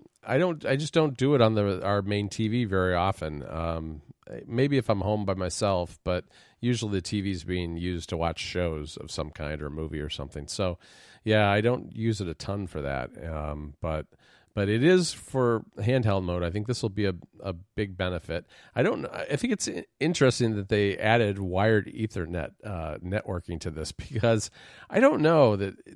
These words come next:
these ga-, I mean, I, I get that with something like a P S five or an Xbox where the games are absolutely gigantic, and some of the games are pretty big on, on the Switch, but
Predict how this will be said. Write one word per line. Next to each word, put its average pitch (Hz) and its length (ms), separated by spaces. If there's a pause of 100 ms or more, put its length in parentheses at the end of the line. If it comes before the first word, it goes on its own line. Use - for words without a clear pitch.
(140)
these 131 280
ga-, - 140
I 135 60
mean, 127 200 (200)
I, - 200
I 131 140
get 131 320
that 185 200
with - 140
something 147 240
like 127 160
a 92 40
P 113 200
S 113 120
five 110 360
or 95 80
an 90 60
Xbox 127 500
where 107 80
the 90 80
games 101 320
are 85 80
absolutely 117 720
gigantic, 98 600
and 175 160
some 254 220
of 247 80
the 120 120 (500)
games 131 280 (120)
are 143 140
pretty 127 260
big 117 280
on, 95 160 (100)
on 95 600 (120)
the 90 260
Switch, - 580
but 101 220